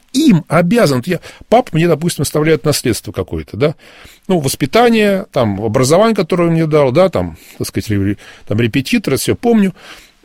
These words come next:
Плюс там какое-то здоровье, какие-то способности. От кого? От отца моего, от матери. Ну, а у них-то откуда?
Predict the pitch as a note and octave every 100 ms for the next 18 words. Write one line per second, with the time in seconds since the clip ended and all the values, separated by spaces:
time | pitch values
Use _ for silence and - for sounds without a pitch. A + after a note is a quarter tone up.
0 | - D#3 C3+ - A2 B2 A2 G#2 C#3 A3+
1 | B3+ A3 - C3+ - - - A#3+ B3 A3+
2 | - B2 G#3+ E3+ B2 F3 - B3 G#3 D#3+
3 | D#3 C3 F#2+ - D#2 - _ _ _ _
4 | _ _ _ _ _ _ _ _ - A#2+
5 | D3+ F#3+ A#3+ C4+ - C#3+ - D#3+ F#2